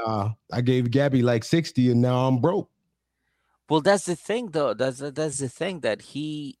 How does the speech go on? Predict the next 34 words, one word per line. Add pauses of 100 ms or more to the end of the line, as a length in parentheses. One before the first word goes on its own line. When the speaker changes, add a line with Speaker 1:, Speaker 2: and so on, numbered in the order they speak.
(140)
Speaker 2:
he
stayed
because
he
thought,
"Hey, (500)
I'm
gonna
get
my
car
back. (180)
I'm
gonna
get
an
apartment. (320)
I'm
gonna
get, (100)
uh,
my,
uh,
my
dick
tightening, (380)
uh,
my, (100)
my
booty
Speaker 1:
Dick
Speaker 2:
hole
tight-"
Speaker 1:
rejuvenation.